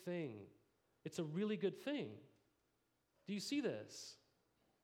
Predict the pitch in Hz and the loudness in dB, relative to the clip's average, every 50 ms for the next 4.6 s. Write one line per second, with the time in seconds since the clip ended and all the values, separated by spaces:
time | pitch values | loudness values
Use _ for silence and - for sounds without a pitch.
0 | _ _ - 196 220 247 226 - - - 226 240 226 202 190 185 180 - 175 180 | _ _ 2 4 4 4 2 -2 -4 0 4 6 6 6 6 4 2 2 2 2
1 | 180 175 165 190 196 196 196 202 190 160 196 190 185 190 190 170 143 143 135 131 | 4 4 4 2 2 2 2 0 2 2 2 2 2 2 0 0 2 2 0 0
2 | 117 104 104 113 - - - - - - - - - - - - - _ _ _ | -2 -4 -6 -10 -14 -16 -20 -20 -18 -18 -18 -20 -20 -20 -20 -20 -20 _ _ _
3 | _ _ - 156 139 151 165 175 190 196 190 185 175 175 170 165 170 147 127 110 | _ _ -6 -2 2 4 4 6 6 4 4 4 4 4 4 4 2 0 -2 -4
4 | 95 - - - - - - - - - - | -4 -8 -10 -12 -10 -10 -8 -8 -8 -10 -12